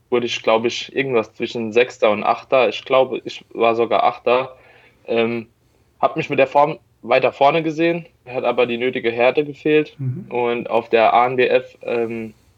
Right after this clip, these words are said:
Speaker 1: ich dann neben dem Marc Zaffino, der dieses Jahr von Brosep gecoacht wurde,
Speaker 2: Mhm.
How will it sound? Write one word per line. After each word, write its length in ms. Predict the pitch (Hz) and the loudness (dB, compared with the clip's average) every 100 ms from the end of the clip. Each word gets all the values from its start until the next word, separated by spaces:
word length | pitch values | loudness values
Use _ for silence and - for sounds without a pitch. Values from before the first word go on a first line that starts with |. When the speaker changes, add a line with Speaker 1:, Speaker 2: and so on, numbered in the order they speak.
| _ _ _ _ - | _ _ _ _ -14
Speaker 1:
ich 140 | - | -6
dann 220 | 117 113 113 | -2 -2 2
neben 180 | 123 | 0
dem 140 | 117 107 | 0 2
Marc 240 | 113 - | 0 2
Zaffino, 480 | 107 107 151 156 156 | -4 -4 -4 0 2
der 140 | 123 | 2
dieses 280 | 120 123 117 | 0 -2 -6
Jahr 160 | 123 113 | -4 -4
von 260 | 110 110 110 - | -4 -8 -10 -2
Brosep 380 | 139 156 156 - | 0 2 0 0
gecoacht 1300 | 156 151 147 147 _ _ _ _ _ - 151 - | 4 6 6 2 _ _ _ _ _ 0 0 0
wurde, 280 | 143 147 147 | 2 4 4
Speaker 2:
Mhm. 180 | 147 151 | 0 -8